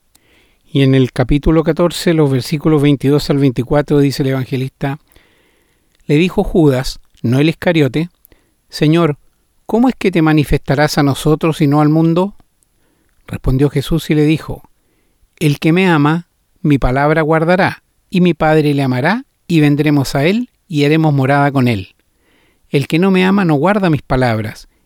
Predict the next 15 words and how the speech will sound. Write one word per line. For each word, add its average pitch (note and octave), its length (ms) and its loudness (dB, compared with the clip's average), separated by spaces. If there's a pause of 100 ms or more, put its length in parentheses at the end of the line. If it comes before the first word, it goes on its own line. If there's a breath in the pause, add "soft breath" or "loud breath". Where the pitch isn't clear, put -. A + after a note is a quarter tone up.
y C#3+ 140 0
la C3+ 120 2
palabra D3+ 480 0
que C#3 100 -4
habéis C3+ 320 -2
oído D3 320 0
no E3+ 100 2
es G3 60 2
mía, D3 400 0 (200)
sino C3+ 380 0
del A#2 140 -4
Padre E3+ 420 0
que E3 100 0
me D#3+ 140 2
envió". C3 480 -2